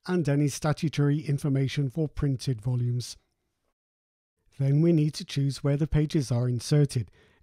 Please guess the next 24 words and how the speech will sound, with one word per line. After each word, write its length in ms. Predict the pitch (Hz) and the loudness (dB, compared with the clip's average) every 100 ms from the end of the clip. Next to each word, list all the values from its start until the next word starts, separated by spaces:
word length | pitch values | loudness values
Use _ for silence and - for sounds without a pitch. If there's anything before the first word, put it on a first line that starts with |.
| _ | _
In 140 | 143 | -4
this 220 | 156 214 - | -2 -2 0
case, 280 | 156 147 | -2 -2
it 100 | 185 | -4
needs 280 | 170 160 156 | -2 -2 -2
to 100 | - | -8
be 160 | 151 160 | -4 -4
before 540 | 156 156 - 147 147 | -4 -6 -2 0 0
page 420 | - 143 139 123 | 0 0 0 0
one, 260 | 147 127 110 _ _ _ - | 0 0 0 _ _ _ -4
otherwise 520 | 196 156 131 143 135 | -2 0 0 -2 -2
the 100 | 151 | 2
new 220 | 156 202 | 2 2
pages 500 | - 147 139 156 139 | 2 0 0 -2 -2
will 160 | 143 143 | -2 -2
appear 340 | 131 156 151 - _ - | 2 2 2 0 _ -6
in 160 | 175 | 2
the 60 | 180 | 4
middle 240 | 160 143 | 4 2
of 100 | 139 | 2
our 160 | 147 139 | 0 0
flowing 420 | - 147 143 139 | -2 0 0 0
text 360 | - 139 - - | -2 -6 -6 -4
frames 380 | 139 131 127 | 0 0 -2